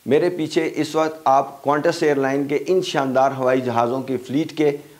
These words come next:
आखिरी Boeing seven four seven हवाई जहाज़ की आखिरी flight की झलक देख रहे हैं। ये जहाज़ मुख्तसर सी flight के बाद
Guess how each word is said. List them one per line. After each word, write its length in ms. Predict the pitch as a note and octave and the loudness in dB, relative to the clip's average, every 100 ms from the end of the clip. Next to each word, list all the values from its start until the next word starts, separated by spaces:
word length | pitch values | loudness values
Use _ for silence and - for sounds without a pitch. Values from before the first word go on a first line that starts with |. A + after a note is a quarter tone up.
| - | -2
आखिरी 340 | D3+ D#3 F#3+ F#3 | 0 2 0 2
Boeing 260 | D3+ D#3 | 2 2
seven 300 | D3 C#3 C#3+ | 2 0 0
four 220 | C#3+ A#2+ G2+ | -2 -4 -2
seven 320 | C3+ C3 C3+ | 0 0 0
हवाई 300 | A#2+ A#2+ A#2+ | 2 2 2
जहाज़ 320 | A#2+ B2 B2 | 2 0 0
की 160 | D3 D3 - | -6 -8 0
आखिरी 320 | D#3 E3 F#3 F#3 | 0 2 -2 -2
flight 360 | C#3 C3 C3+ | 0 0 0
की 120 | C#3 B2 | -4 -4
झलक 280 | G#2 A#2 G2+ | -2 -2 0
देख 240 | G2+ F#2+ | -2 -4
रहे 200 | F#2 E2+ E2 | -6 -6 -8
हैं। 180 | D2 - _ _ _ - | -12 -20 _ _ _ -4
ये 160 | A#2+ D3+ | 0 0
जहाज़ 420 | C#3+ C#3 D3 B2+ | 2 4 2 0
मुख्तसर 460 | C#3 C3+ C#3 E3+ D#3+ | -4 -4 -4 -4 -4
सी 160 | - | -4
flight 380 | C#3 C3+ C#3 C#3+ | 0 2 2 2
के 100 | D3 | 0
बाद 320 | C#3 C#3 C3 | 4 2 0